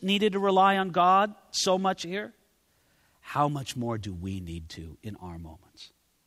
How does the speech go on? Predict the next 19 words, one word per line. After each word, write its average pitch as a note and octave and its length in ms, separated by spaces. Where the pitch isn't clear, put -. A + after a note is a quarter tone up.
So, G#2+ 140
Lord, B2 440
teach - 320
us D3+ 240
to B2+ 140
pray, G2 480
and G#2+ 160
thank D#3 440
you A#2 160
for A2 140
praying A#2+ 500
for A2 260
us, - 500
Jesus. E2 460
Let's B2 140
pray G#2 240
that F2+ 180
right G2 220
now. E2+ 240